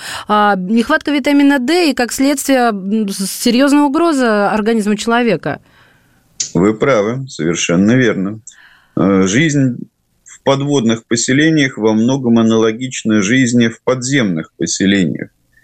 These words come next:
Speaker 2: С той только разницей, что вокруг холодная вода. И, в принципе, по этой воде значительно легче перемещаться на специальных транспортных средствах, чем под землей.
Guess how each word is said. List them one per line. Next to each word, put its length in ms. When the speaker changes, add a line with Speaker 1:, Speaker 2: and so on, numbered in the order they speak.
Speaker 2:
С 160
той 180
только 360
разницей, 580
что 220
вокруг 420
холодная 500
вода. 340
И, 100
в 100
принципе, 920
по 80
этой 320
воде 340
значительно 640
легче 460
перемещаться 760
на 420
специальных 640
транспортных 640
средствах, 440
чем 260
под 160
землей. 380